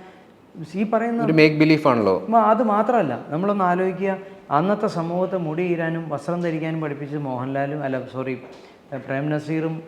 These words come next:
Speaker 1: സത്യനുമാണെന്ന് പറഞ്ഞാൽ നമുക്ക് അവിശ്വസിക്കാൻ പറ്റുമോ? ആ ഒരു ലൈഫ് എങ്ങനെയാണ് കൊണ്ടുപോകേണ്ടതെന്നുള്ളത് പൂർണ്ണമായിട്ട് അവരെ നോക്കി കോപ്പി അടിക്കുന്ന ആളുണ്ട്.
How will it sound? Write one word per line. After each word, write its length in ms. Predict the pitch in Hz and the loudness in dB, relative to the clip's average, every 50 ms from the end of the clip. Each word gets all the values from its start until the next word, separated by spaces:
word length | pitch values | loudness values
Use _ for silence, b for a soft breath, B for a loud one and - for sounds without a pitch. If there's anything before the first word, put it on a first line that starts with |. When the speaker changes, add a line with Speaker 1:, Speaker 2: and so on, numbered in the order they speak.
| - - | -8 -6
Speaker 1:
സത്യനുമാണെന്ന് 580 | 151 139 - - 160 160 156 151 151 151 151 | -6 -4 -2 -2 -2 -2 -2 -2 -4 -2 -4
പറഞ്ഞാൽ 160 | 151 147 147 | -4 -4 -4
നമുക്ക് 180 | 147 139 139 143 | -4 -6 -4 -4
അവിശ്വസിക്കാൻ 580 | 143 135 135 135 143 147 139 151 143 156 147 147 | -4 -4 -6 -6 -8 -8 -8 -6 -6 -6 -6 -6
പറ്റുമോ? 240 | 139 - - 113 107 - - - - - - - - - - - - - - - _ - - _ - - | -8 -10 -12 -12 -14 -16 -20 -20 -20 -20 -20 -20 -20 -20 -20 -20 -20 -20 -20 -20 _ -20 -20 _ -2 0
ആ 60 | 143 | 2
ഒരു 400 | 156 165 180 190 196 175 139 127 | 2 4 2 2 0 0 -2 -2
ലൈഫ് 440 | 127 135 139 151 170 175 - - - - - | 2 4 4 4 4 2 0 -6 -10 -10 -8
എങ്ങനെയാണ് 540 | 143 143 160 175 180 175 175 175 175 175 | -4 -4 -2 -2 0 0 0 0 0 -2
കൊണ്ടുപോകേണ്ടതെന്നുള്ളത് 920 | 170 151 147 147 151 160 165 170 170 165 170 170 170 170 160 160 160 165 | -4 -4 -2 0 0 2 2 2 0 -2 -4 -4 -4 -4 -4 -6 -6 -6
പൂർണ്ണമായിട്ട് 640 | 165 160 - 147 165 175 180 180 175 175 165 165 165 165 | -8 -6 -4 -2 -2 -2 -2 -2 -2 -2 -2 -2 -4 -4
അവരെ 240 | 151 143 156 160 | -4 -4 -4 -4
നോക്കി 320 | 170 170 156 151 156 147 156 | -4 -4 -4 -4 -6 -6 -8
കോപ്പി 300 | 151 - 165 160 175 180 | -6 -4 -4 -2 -2 -4
അടിക്കുന്ന 260 | 170 160 160 170 165 | -4 -4 -4 -4 -6
ആളുണ്ട്. 300 | 156 156 156 151 135 120 | -6 -6 -6 -8 -8 -10